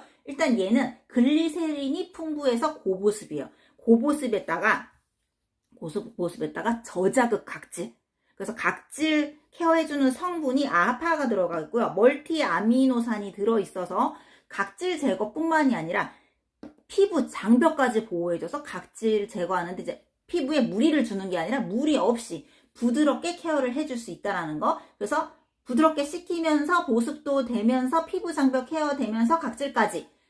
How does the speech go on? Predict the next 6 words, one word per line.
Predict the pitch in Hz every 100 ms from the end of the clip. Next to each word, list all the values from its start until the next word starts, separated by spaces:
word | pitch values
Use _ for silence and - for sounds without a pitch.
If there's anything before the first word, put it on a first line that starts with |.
| _
다 | - 233 208 - _ _ _ _ _
요렇게 | 202 208 - 220 339 359 - _ - _ _
케어할 | - 320 302
수 | -
있다라는 | 208 - 220 170
거. | 156